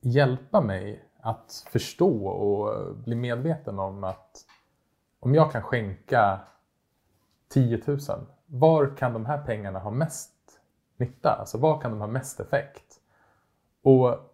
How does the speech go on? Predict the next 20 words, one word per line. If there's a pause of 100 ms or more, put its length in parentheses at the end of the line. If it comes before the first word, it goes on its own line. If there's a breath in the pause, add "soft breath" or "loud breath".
också
att
då
bli
liksom
varse
om
att
min
intention, (680)
att
kanske
det
som (180)
ligger
mig
närmast
hjärtat, (600)
är
inte